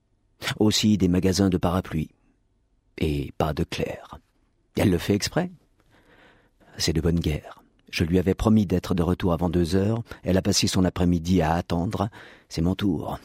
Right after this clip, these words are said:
Ok, ok. Au parc, la fanfare a terminé son numéro. Un technicien,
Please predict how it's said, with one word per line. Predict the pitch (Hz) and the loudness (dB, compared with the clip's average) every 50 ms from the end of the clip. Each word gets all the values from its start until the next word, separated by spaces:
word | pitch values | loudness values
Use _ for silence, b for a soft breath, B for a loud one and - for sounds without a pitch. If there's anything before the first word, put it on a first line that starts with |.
| - - - | -16 -10 -8
Ok, | - 85 - - - - | -8 -6 -6 -8 -10 -12
ok. | - - - - - - - - _ _ _ _ _ _ _ _ _ _ _ _ _ _ _ _ B B B B B B B | -12 -14 -16 -18 -18 -18 -18 -20 _ _ _ _ _ _ _ _ _ _ _ _ _ _ _ _ B B B B B B B
Au | - 117 | 0 0
parc, | - - 139 117 - - - | 2 2 0 0 0 -2 0
la | 98 98 98 | 0 2 0
fanfare | - - 107 92 - 123 113 | 0 0 -2 0 0 0 0
a | 98 92 | 0 0
terminé | - 104 90 92 92 92 92 | 0 2 2 2 2 2 2
son | 90 - 101 | 0 0 0
numéro. | 98 95 90 87 85 76 71 78 - - - _ _ _ _ _ _ _ _ _ b b b b b b b | 0 2 2 0 -2 -4 -6 -10 -12 -14 -16 _ _ _ _ _ _ _ _ _ b b b b b b b
Un | 82 - | -6 -4
technicien, | - - 85 - 82 82 - - - 67 - | -4 -4 -4 -4 -4 -4 -4 -4 -4 -6 -6